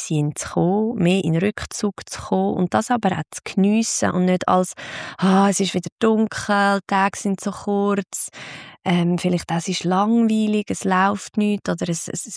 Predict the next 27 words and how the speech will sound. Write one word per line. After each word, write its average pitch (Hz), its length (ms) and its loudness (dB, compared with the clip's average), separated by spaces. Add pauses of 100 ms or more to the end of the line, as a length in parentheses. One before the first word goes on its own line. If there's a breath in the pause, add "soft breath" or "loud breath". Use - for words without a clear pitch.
deprimiert 180 880 0
mich», 247 360 2 (340 loud breath)
sondern 190 520 2 (100)
das 185 240 0
ein 180 60 0
bisschen 180 300 0 (120)
zu - 160 -10
geniessen, 226 640 0
dass 185 200 -2
man 185 160 -2
eben 185 220 -2
ein 180 120 0
bisschen 180 400 0 (540 loud breath)
runterfahren 185 760 2
kann, - 140 0
dass 170 220 -4
man 175 160 2 (500 loud breath)
ein - 60 -18
bisschen 196 380 0
weniger 202 400 4
Aktivität 185 840 -2 (120)
hat, 185 280 0 (240)
dass - 220 -8
man 170 240 0 (600 loud breath)
mehr 190 440 4
mit 185 160 0
sich 220 500 0